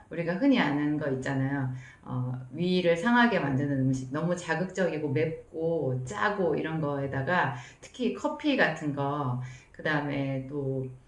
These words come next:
음, 가공된 음식, 이렇게 소화시키기 어려운 것들,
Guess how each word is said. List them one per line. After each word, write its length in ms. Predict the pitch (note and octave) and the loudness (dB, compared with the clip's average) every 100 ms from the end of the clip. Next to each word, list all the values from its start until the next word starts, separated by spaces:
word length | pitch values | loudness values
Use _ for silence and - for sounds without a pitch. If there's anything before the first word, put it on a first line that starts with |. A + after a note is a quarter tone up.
| - - | -20 -6
음, 320 | D3 C3+ C3+ | -2 0 -2
가공된 960 | - F3 G3+ B3 B3+ B3 A#3 G#3+ F#3+ E3 D#3+ | 0 4 10 12 12 10 8 10 6 4 2
음식, 540 | C#3 B2+ C3+ C3 - - _ - | 0 0 -2 -4 -8 -20 _ -20
이렇게 480 | D3 C3+ C3 B2+ - - | -6 -4 -2 -4 -10 -8
소화시키기 600 | B3+ C4+ C4+ - A3+ F3 | 4 6 6 4 2 4
어려운 460 | C3 F3+ F3 D3+ | 6 6 6 4
것들, 460 | A#2+ B2+ - B2+ | -2 -6 -6 -6